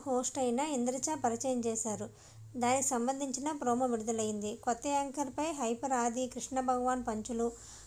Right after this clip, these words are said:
ఆమె ఇచ్చిన కౌంటర్స్ అన్నీ నవ్వించాయి.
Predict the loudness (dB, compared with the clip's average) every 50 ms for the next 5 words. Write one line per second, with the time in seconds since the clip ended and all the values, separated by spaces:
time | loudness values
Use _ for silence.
0 | -14 -4 0 2 2 4 2 2 0 2 0 0 0 2 2 2 2 2 2 2
1 | 2 2 2 2 2 2 2 2 2 0 0 0 0 0 0 0 0 0 0 0
2 | 0 0 -2 -4 -6